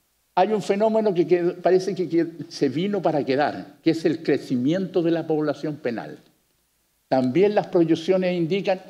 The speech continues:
que rápidamente vamos a superar, ah, a la propia, ah, población penal de Italia, que hoy día supera los sesenta mil. En el caso de Italia, son poco más de sesenta mil,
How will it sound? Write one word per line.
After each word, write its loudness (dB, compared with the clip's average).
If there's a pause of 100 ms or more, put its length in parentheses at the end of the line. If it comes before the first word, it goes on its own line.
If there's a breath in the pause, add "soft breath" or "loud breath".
(360)
que 2
rápidamente 2
vamos 2
a -12
superar, 0 (400 loud breath)
ah, 2 (200 loud breath)
a 2
la 2
propia, 2 (400)
ah, 0
población 2
penal 0
de 2
Italia, 2
que 0
hoy 2
día 2
supera 2
los 0
sesenta 0
mil. 2 (640)
En -4
el -2
caso 2
de 0
Italia, -2
son -2
poco 2
más 0
de 4
sesenta -2
mil, -4